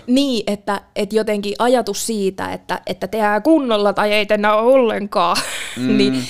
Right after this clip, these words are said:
Speaker 1: niin se on kans jännä, että, että ite huomaa myös siihenkin kasvaneen, ja siitä on sit toisaalta pitänyt tälleen aikuisena oikeesti aika paljonkin opetella
Speaker 2: Mm, mm.
Speaker 1: poispäin, ja
Speaker 2: Kyllä.
Speaker 1: opettelen ehkä jollain tasolla edelleen. Ja itse asiassa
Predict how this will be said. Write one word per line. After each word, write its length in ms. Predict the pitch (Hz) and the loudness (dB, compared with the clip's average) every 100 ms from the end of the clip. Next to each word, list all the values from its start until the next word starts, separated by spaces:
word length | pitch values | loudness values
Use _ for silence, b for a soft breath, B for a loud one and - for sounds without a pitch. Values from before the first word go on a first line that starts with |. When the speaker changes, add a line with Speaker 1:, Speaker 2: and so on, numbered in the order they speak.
| B 196 | B -6
Speaker 1:
niin 120 | 208 | 0
se 160 | 240 | 2
on 120 | 226 202 | 2 -2
kans 260 | 196 196 | -4 -4
jännä, 400 | 196 185 180 165 | -4 -4 -6 -8
että, 140 | 165 _ - | -8 _ -12
että 300 | 185 - - | -10 -10 -8
ite 200 | 185 190 | -6 -4
huomaa 380 | 185 185 - 76 | -4 -6 -6 -6
myös 280 | - - - | -6 -8 -8
siihenkin 360 | - 190 190 185 | -8 -8 -10 -8
kasvaneen, 560 | 190 185 196 170 - | -8 -8 -8 -8 -8
ja 120 | - | -10
siitä 280 | 185 185 - | -8 -10 -8
on 80 | 90 | -8
sit 200 | 220 202 | -8 -8
toisaalta 460 | 175 160 202 - 185 | -8 -6 -6 -6 -8
pitänyt 440 | - - 110 - - | -10 -8 -8 -10 -12
tälleen 360 | - 80 87 | -12 -10 -8
aikuisena 520 | 64 - - - 214 - | -8 -8 -8 -8 -10 -6
oikeesti 560 | 196 196 190 196 196 - | -4 -2 -2 -4 -6 -8
aika 260 | 196 - 190 | -8 -8 -8
paljonkin 540 | 196 - - - - | -6 -6 -6 -10 -10
opetella 680 | 104 - - - 117 117 117 | -8 -6 -8 -8 -8 -6 -4
Speaker 2:
Mm, 680 | 117 113 110 110 - - 107 | -6 -10 -12 -16 -20 -16 -12
mm. 220 | 110 107 | -10 -2
Speaker 1:
poispäin, 920 | 196 190 196 - - 233 233 240 247 | 0 2 0 -4 -6 -4 -2 -2 -2
ja 60 | 240 | -4
Speaker 2:
Kyllä. 160 | 214 185 | -2 -2
Speaker 1:
opettelen 580 | 196 196 190 - 185 180 | -2 -2 -4 -4 -6 -8
ehkä 200 | 180 190 | -8 -4
jollain 460 | 185 175 170 - - | -4 -4 -6 -10 -10
tasolla 360 | 196 202 - - | -10 -10 -12 -12
edelleen. 680 | 180 87 87 95 95 - - _ | -10 -10 -10 -10 -10 -12 -14 _
Ja 80 | - - | -12 -10
itse 320 | 302 - 440 | -8 -6 -4
asiassa 340 | 330 269 - | -4 -6 -6